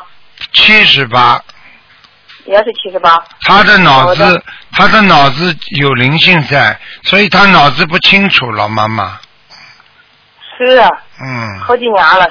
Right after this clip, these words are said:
Speaker 2: 四三年了。
Speaker 1: 对，他，他这个脑子，
Speaker 2: 一直在烧小房子。
Speaker 1: 对呀，他这个脑子有问题呀，明白了吗？
Speaker 2: 我是烧了，烧了一千，两，过了两千张小房子了。
Speaker 1: 哎，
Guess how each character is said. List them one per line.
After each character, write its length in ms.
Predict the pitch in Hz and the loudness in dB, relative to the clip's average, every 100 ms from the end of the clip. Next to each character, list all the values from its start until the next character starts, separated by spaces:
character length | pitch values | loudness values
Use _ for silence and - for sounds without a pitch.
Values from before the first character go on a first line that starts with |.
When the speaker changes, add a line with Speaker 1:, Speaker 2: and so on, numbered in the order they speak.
| - | -4
Speaker 2:
四 120 | 208 | -8
三 80 | 151 | -2
年 260 | 156 143 151 | 0 2 0
了。 100 | 160 | 2
Speaker 1:
对， 40 | |
他， 600 | 185 190 - - - - | 2 2 -2 -8 -6 0
他 60 | 202 | 2
这 120 | 208 | 2
个 100 | 208 196 | 2 2
脑 260 | 160 143 | 2 2
子， 200 | 202 214 | 2 0
Speaker 2:
一 60 | 190 | 2
直 0 | |
在 60 | |
烧 60 | 226 | 0
小 0 | |
房 240 | 214 170 | 2 2
子。 140 | 185 170 | 2 0
Speaker 1:
对 180 | 165 165 | 0 2
呀， 180 | 156 143 | 2 2
他 160 | 165 180 | 0 -2
这 80 | 180 | 0
个 100 | 185 | 0
脑 260 | 160 127 | 0 0
子 220 | 120 156 156 - | -2 -10 -12 -10
有 160 | 131 | -8
问 160 | 120 156 131 | -6 -6 -8
题 180 | 123 | -10
呀， 180 | 107 101 - _ - - - | -14 -16 -18 _ -20 -20 -10
明 220 | 135 143 | -6 -2
白 120 | 151 | 0
了 120 | 143 139 | 0 0
吗？ 320 | 135 123 117 - - | -4 -8 -12 -18 -10
Speaker 2:
我 80 | 240 | -4
是 60 | 302 - | -4 0
烧 140 | 254 | 2
了， 80 | 285 277 - | 2 0 -2
烧 120 | 240 | 0
了 80 | 277 | 0
一 100 | 294 - | -2 0
千， 460 | 240 247 233 - | 0 2 -2 -8
两， 280 | 226 262 277 - | -2 2 2 0
过 200 | - 277 | -2 0
了 80 | 262 | 2
两 180 | 226 240 | 2 0
千 200 | - 208 | 0 -2
张 140 | 202 185 | 0 -2
小 100 | 196 196 | -2 -4
房 220 | 156 151 | -4 -4
子 80 | 156 | -2
了。 100 | 135 | 0
Speaker 1:
哎， 560 | 120 113 107 98 95 | 0 0 -2 -6 -14